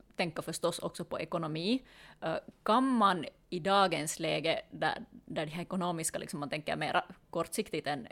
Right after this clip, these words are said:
än kanske förr i tiden? Eh, det finns en, en bok som säger att, att förut tänkte förlagen i så här tjugofem-årscykler, men nu är det mera kvartal.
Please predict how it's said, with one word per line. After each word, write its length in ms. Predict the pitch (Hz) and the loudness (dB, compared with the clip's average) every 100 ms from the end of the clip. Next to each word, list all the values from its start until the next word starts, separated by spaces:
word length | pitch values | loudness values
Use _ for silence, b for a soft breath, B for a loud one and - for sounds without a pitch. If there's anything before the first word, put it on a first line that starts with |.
| - | -12
än 80 | 156 | -10
kanske 220 | - 160 | -8 -6
förr 240 | 160 151 | -4 -2
i 60 | 175 | -2
tiden? 280 | 202 214 214 - | -2 -2 -4 -6
Eh, 200 | 156 175 - | -6 -6 -8
det 240 | - - 165 | -10 -8 -6
finns 260 | 165 151 | -6 -4
en, 120 | 156 - | -4 -4
en 160 | 165 165 | -6 -6
bok 180 | 160 | -6
som 120 | 165 156 | -6 -4
säger 240 | 151 147 | -2 -2
att, 100 | 147 | -2
att 120 | 160 | -6
förut 320 | - 165 160 | -6 -6 -4
tänkte 220 | - - - | -4 -4 -4
förlagen 420 | 160 156 151 156 | 2 2 0 -6
i 60 | |
så 100 | - | -6
här 80 | 151 | -6
tjugofem-årscykler, 1000 | - 180 185 170 131 - - 156 - 139 | -4 0 0 0 -4 -2 -2 -2 -4 -6
men 120 | 143 | -6
nu 120 | 147 - | -6 -4
är 80 | |
det 60 | 139 | -4
mera 240 | 147 - | -4 -6
kvartal. 540 | 190 160 156 175 160 | -2 -2 0 2 2